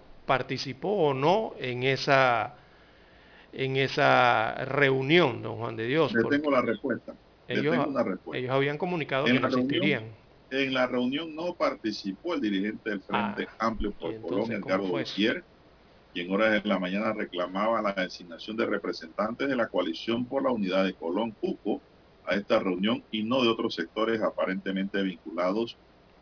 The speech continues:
Speaker 2: con el partido gobernante. Es decir, el cupo no fue tomado en cuenta, don César, dice Boitier.
Speaker 1: O sea,
Speaker 2: Pues,
Speaker 1: participaron
Speaker 2: sigue por cupo.
Speaker 1: ¿Qué, eh, entonces,
Speaker 2: Pero
Speaker 1: qué
Speaker 2: el cupo
Speaker 1: dirigentes
Speaker 2: tenía que estar
Speaker 1: participaron
Speaker 2: allí.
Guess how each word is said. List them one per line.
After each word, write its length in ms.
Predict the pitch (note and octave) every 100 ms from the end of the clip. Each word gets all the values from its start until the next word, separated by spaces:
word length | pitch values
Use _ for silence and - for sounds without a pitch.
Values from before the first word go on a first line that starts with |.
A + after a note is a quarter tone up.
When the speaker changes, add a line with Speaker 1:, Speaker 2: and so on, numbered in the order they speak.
| _
Speaker 2:
con 220 | - C3 B2
el 120 | G#2
partido 500 | F#2 E2+ G2 G2 F2+
gobernante. 680 | E2+ D#2+ D#2 D#2+ D#2+ - E2+ F#2+
Es 80 | F#2+
decir, 320 | F#2+ G2+ B2 D3 - - - - - - - -
el 140 | D2+ D2+
cupo 440 | - B2 A#2+ G#2
no 160 | G2 G#2
fue 160 | A2 G2+
tomado 400 | - G2 F#2+ G2
en 100 | F#2+
cuenta, 380 | F#2+ C3+ G#2+ D#2+
don 180 | E2 E2
César, 380 | C3 A#2+ D2+ -
dice 200 | E2+ - E2+
Boitier. 440 | D#2+ - E2 D2 - _ _ _ - - - - - - - -
Speaker 1:
O 80 | C3
sea, 140 | D3+
Speaker 2:
Pues, 140 | C#3 B2
Speaker 1:
participaron 640 | B2 - G#2+ D3+ D#3 D#3+
Speaker 2:
sigue 240 | D#3 D4 D#4+
por 220 | - -
cupo. 320 | F#3+ - - - - - - _ _ - - - - - - - - - - _ - - -
Speaker 1:
¿Qué, 280 | - D3+ D#3
eh, 260 | D3 C3 C#3 C3+
entonces, 380 | B2+ C#3 - C3+
Speaker 2:
Pero 40 |
Speaker 1:
qué 80 | D#3
Speaker 2:
el 40 | C#3+
cupo 40 |
Speaker 1:
dirigentes 380 | C3+ A#2+ C3+ A#2
Speaker 2:
tenía 340 | C3+ B2+ C3
que 80 | A2+
estar 160 | B2 G2
Speaker 1:
participaron 320 | A2+ C3+ C3+ B2
Speaker 2:
allí. 40 | A2+